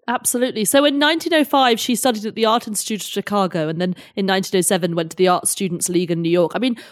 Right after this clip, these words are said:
what was her education like? I mean, bearing in mind, this must have been one of the earliest times where women were even able to have artistic education.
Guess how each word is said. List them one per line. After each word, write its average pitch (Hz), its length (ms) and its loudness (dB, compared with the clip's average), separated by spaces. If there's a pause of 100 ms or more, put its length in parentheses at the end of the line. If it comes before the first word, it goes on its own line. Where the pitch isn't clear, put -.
what 320 160 -6
was 381 160 0
her 302 240 -2 (140)
education 285 600 -4
like? 190 180 0
I - 20 -4
mean, 233 140 -2
bearing 294 260 0
in 254 80 -2
mind, 285 240 -2
this 202 140 -6
must 285 160 -4
have 240 100 -8
been 247 260 -4 (300)
one 240 140 2
of 226 120 -4
the - 160 -2
earliest 247 480 2
times 247 320 -2
where 190 160 0
women 214 300 2
were 202 140 2
even 202 380 0 (360)
able 220 340 4
to 196 260 4
have 202 260 -2
artistic 202 420 0
education. 196 680 -2